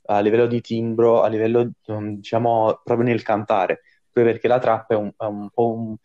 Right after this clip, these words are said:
un rap cantato, va? Quindi, eh, non è proprio canto, se così vogliamo dire. Eh, pure perché c'è poi la, la sua dell'autotune,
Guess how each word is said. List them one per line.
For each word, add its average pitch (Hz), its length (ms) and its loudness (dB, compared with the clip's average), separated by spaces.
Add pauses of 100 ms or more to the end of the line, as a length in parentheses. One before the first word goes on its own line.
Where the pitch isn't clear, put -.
(200)
un 113 120 -2
rap 113 600 0
cantato, 107 540 0
va? 131 160 0 (420)
Quindi, 107 640 -4 (640)
eh, 64 600 -2
non 110 500 -2
è 123 100 -2
proprio 113 320 0
canto, 95 600 -2
se 104 200 -4
così - 240 -6
vogliamo 104 400 0
dire. 95 340 -6 (220)
Eh, 107 1000 2
pure 120 140 2
perché 110 200 0
c'è 107 180 2
poi 110 120 2
la, 101 200 2
la 113 120 0
sua 117 180 2
dell'autotune, 110 640 0